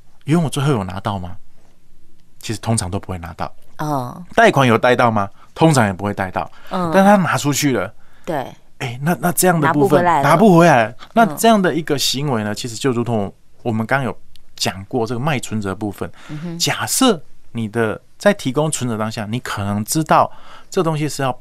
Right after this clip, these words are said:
Speaker 1: 帮诈欺集团做坏事的，
Speaker 2: 嗯哼。
Speaker 1: 或者是说你心态上是觉得他拿去给诈欺集团做坏事，你也无所谓。
Speaker 2: 嗯哼。
Speaker 1: 哎，那这个检察官跟法院呢，其实就会把他以帮助诈欺的部分去做判刑。
Speaker 2: 嗯哼。
Speaker 1: 哦，但是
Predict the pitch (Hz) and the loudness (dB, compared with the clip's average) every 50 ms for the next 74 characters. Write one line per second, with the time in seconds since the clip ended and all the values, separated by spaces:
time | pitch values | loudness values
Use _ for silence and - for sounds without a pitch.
0 | - - 127 120 120 123 123 123 - - - - - - 147 131 127 117 - 113 | -4 0 0 0 0 0 -4 -8 -14 -16 -16 -12 -4 -2 -2 -2 -2 -4 -6 -6
1 | - 104 87 98 - - 113 104 113 98 92 - - 95 - - 104 - - - | -8 -8 -10 -8 -6 -6 -4 -2 -4 -4 -4 -6 -8 -10 -10 -12 -14 -14 -12 -10
2 | 165 151 147 175 175 180 180 196 180 180 180 170 - - - - 123 110 - - | -10 -8 -6 -2 0 2 2 2 4 4 2 2 0 -4 -8 -8 -8 -8 -8 -10
3 | - - - - - - - - - 202 202 196 196 175 175 160 151 165 135 131 | -14 -14 -14 -12 -8 -2 0 2 4 4 4 6 6 6 6 6 4 4 4 4
4 | 131 120 107 - - - - - - - - - 196 202 190 170 151 143 139 180 | 2 2 2 0 -4 -12 -16 -16 -12 -8 -2 2 4 6 6 6 6 4 4 4
5 | 170 131 117 131 135 127 117 104 - 127 117 127 120 - 120 120 151 180 160 117 | 2 2 4 2 0 0 0 -2 -2 -2 -2 -2 -2 -2 0 2 4 4 4 4
6 | 104 110 117 - - 92 98 113 107 95 - - - 151 160 156 151 160 170 170 | 4 2 0 0 0 0 0 0 0 -2 -6 -12 -12 -8 -8 -6 -4 -4 -4 -4
7 | 175 180 190 - - 123 135 151 165 160 - - 131 131 120 - 95 85 87 - | -6 -6 -6 -6 -6 -4 -2 0 0 0 0 -2 -4 -4 -4 -6 -8 -8 -6 -4
8 | - 117 120 120 120 123 - - 80 - - 107 107 104 101 - - - - - | -2 -2 -2 -2 -2 -4 -2 -4 -4 -4 -2 -4 -4 -4 -4 -6 -8 -10 -12 -12
9 | - - - - 127 107 - 135 123 127 - - 98 98 107 110 110 113 107 - | -10 -8 0 0 0 2 2 2 2 2 0 -2 -4 -2 -2 -4 -4 -4 -8 -10
10 | - - - - - - - - - - - - - - - - - 135 147 151 | -12 -16 -18 -16 -14 -12 -12 -12 -12 -14 -14 -14 -14 -14 -10 -2 0 0 2 2
11 | 160 156 131 - 147 123 110 107 - 120 107 101 - 107 104 98 101 104 107 98 | 2 0 0 2 2 2 2 0 0 -2 -4 -4 -4 -8 -8 -8 -6 -6 -6 -4
12 | - 104 92 87 - - - 113 117 - - - 175 170 160 185 190 190 190 - | -4 -6 -8 -6 -8 -12 -12 -14 -16 -18 -12 -10 -10 -8 -6 -4 -4 -4 -4 -6
13 | - - - - - - - - - - - 233 214 233 233 196 | -8 -10 -16 -20 -18 -16 -16 -16 -6 0 2 2 2 4 0 0